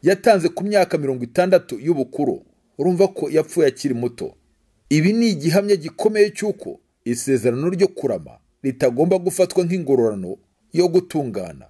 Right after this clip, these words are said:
Ntabwo isezerano ryo kurama rigomba gufatwa nk'ingororano y'ibikorwa byiza. Isezerano ryo kurama ntabwo rikwiriye gufatwa nk'ingororano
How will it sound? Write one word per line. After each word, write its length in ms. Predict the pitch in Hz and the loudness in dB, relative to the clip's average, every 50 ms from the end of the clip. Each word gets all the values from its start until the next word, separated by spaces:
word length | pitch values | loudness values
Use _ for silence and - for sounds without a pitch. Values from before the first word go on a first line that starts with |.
| _ _ _ _ _ _ _ _ _ _ | _ _ _ _ _ _ _ _ _ _
Ntabwo 320 | - 131 151 160 139 139 | 2 2 4 4 2 -2
isezerano 520 | 160 156 - - 151 139 120 139 139 143 147 | -6 -8 -6 -6 -6 -2 -2 -2 -2 -2 -4
ryo 280 | - 143 151 131 214 214 | -8 -8 2 4 4 4
kurama 480 | 214 - 165 151 127 110 92 80 69 _ _ _ _ _ _ | 4 2 0 0 0 -2 -4 -10 -18 _ _ _ _ _ _
rigomba 400 | 131 147 131 127 165 180 190 208 | -2 -2 2 2 2 2 2 2
gufatwa 520 | 190 190 202 - - 196 180 - - 196 | 0 0 -2 2 4 2 4 4 2 0
nk'ingororano 680 | 180 165 196 185 151 147 127 120 113 104 95 85 73 65 - _ | 0 0 -4 0 0 2 2 2 0 -2 -6 -10 -16 -20 -18 _
y'ibikorwa 560 | - 196 190 180 156 - - 180 180 165 185 185 | -8 -8 -6 -6 -8 -4 -2 -2 0 0 0 -2
byiza. 520 | 156 147 170 185 180 165 120 98 78 - _ _ _ _ _ _ _ _ | -2 -2 -4 -2 -2 -2 -4 -6 -10 -12 _ _ _ _ _ _ _ _
Isezerano 680 | - 165 180 135 - - 165 151 131 151 143 147 180 208 | -4 -2 -2 0 2 2 2 2 2 2 2 2 0 0
ryo 180 | 226 208 220 | 2 2 0
kurama 460 | 214 - - 160 131 107 92 78 - - _ _ _ | -2 0 -2 -2 -2 -4 -4 -8 -16 -20 _ _ _
ntabwo 300 | - 165 160 143 131 151 | 0 0 2 2 2 0
rikwiriye 440 | 143 135 131 - - 226 233 220 190 | 0 0 -2 -2 -2 2 4 4 4
gufatwa 460 | 160 208 196 - 208 196 - - 196 | 2 0 -4 -2 -4 0 0 0 0
nk'ingororano 680 | 190 190 196 185 143 139 120 117 107 95 90 82 71 | 0 -2 -4 -2 0 0 0 0 -2 -6 -10 -16 -18